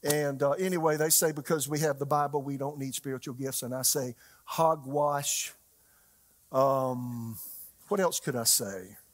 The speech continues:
It's just wrong. I can't find, in fact, Peter preaching on the day of Pentecost said, "For the promises unto you and to your children." That's that generation, the next generation. And then he made a,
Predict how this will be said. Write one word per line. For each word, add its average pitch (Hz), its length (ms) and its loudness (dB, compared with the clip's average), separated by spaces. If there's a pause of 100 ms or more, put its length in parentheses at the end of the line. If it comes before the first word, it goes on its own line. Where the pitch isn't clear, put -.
(680)
It's 156 120 4
just 202 240 2
wrong. 196 400 0 (960)
I 170 140 8
can't 180 280 0
find, 175 160 4
in 175 60 0
fact, 170 340 4
Peter 202 380 0
preaching 180 440 -2
on 165 140 0
the 147 80 -2
day 156 160 2
of 156 100 -4
Pentecost 135 640 0
said, 131 260 -2
"For - 160 -2
the 127 120 -4
promises 165 720 -2
unto 131 280 -6
you 147 440 -6 (840)
and 156 240 2
to 160 160 0
your 135 180 -2
children." 123 760 0 (520)
That's 175 300 6
that 185 320 6
generation, 160 640 2
the 147 80 0
next 196 340 4
generation. 147 640 0
And 160 140 2
then 240 180 4
he 226 140 -2
made 196 240 4
a, 175 80 -2